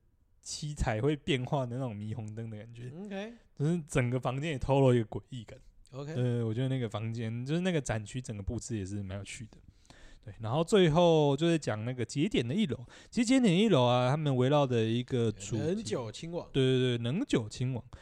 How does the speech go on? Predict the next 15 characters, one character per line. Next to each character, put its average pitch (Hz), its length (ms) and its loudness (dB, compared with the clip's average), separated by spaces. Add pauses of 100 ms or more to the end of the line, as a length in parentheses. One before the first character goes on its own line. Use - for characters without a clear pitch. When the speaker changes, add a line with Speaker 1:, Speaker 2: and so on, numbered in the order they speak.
(240)
Speaker 1:
全， 185 400 2 (200)
就 214 160 0
是 208 60 2
它 185 160 2
的 165 140 -6
全 135 500 -4
部 190 180 0
的 127 120 0
名 120 200 -4
称 135 160 -2
其 123 200 -2
实 113 160 -6
是 120 400 -2
这 123 160 -8
个 104 360 -6